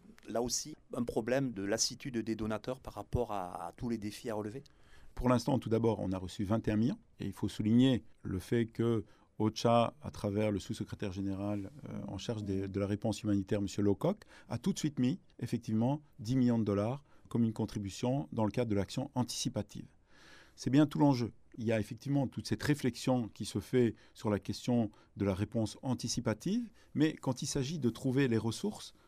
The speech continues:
Speaker 2: on n'est pas encore bien clair dans quelle fenêtre on va chercher cet argent. Et donc, il y a beaucoup de discussions qui se tiennent au niveau des partenaires, et nous sommes confiants que dans les prochains jours,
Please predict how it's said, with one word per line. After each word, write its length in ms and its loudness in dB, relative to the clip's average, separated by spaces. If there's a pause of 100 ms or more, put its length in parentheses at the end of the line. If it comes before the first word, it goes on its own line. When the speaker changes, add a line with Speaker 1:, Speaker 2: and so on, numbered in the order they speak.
(200)
Speaker 2:
on 80 0
n'est 80 4
pas 120 0
encore 260 0
bien 180 2
clair 240 -2
dans 160 0
quelle 180 -2
fenêtre 560 -2
on 120 -4
va 80 -2
chercher 340 -6
cet 200 -8
argent. 260 -8 (280)
Et 100 2
donc, 200 4 (240)
il 80 -4
y 20 0
a 40 0
beaucoup 260 -2
de 160 -2
discussions 540 -4
qui 180 -8
se 260 -10
tiennent 260 -4
au 80 0
niveau 260 -2
des 80 -4
partenaires, 500 -2 (300)
et 100 2
nous 100 6
sommes 220 0
confiants 400 -2
que 80 -4
dans 140 0
les 100 -2
prochains 380 -2
jours, 360 -2